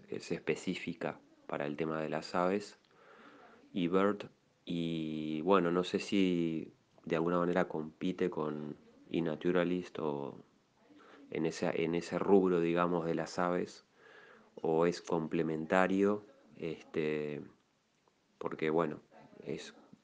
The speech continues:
quizás, este, también, eh, bueno, como todo, siempre hay más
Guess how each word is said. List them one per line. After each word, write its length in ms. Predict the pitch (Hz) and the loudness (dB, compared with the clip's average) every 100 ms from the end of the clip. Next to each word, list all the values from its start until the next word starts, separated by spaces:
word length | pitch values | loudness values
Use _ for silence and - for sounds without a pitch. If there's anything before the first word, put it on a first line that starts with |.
| _ | _
quizás, 460 | - 76 82 78 - | -16 -4 -2 -2 -4
este, 520 | 73 - 76 73 76 _ _ - - - | -8 -8 -8 -8 -10 _ _ -20 -20 -12
también, 680 | 76 78 80 85 82 80 - _ - - - - - - - - - - - - - - | -6 -4 2 2 2 -2 -6 _ -20 -20 -20 -20 -20 -20 -20 -20 -20 -20 -20 -20 -20 -8
eh, 220 | 82 78 | -6 -2
bueno, 320 | 87 78 73 | -2 -4 -6
como 280 | - 80 78 | -6 -6 -2
todo, 560 | 90 90 92 98 82 - - - - | 2 4 4 4 2 -2 -18 -20 -20
siempre 480 | - - 82 80 85 | -16 -2 -2 0 0
hay 180 | 80 80 | 0 0
más 400 | 82 80 82 | 0 -2 -4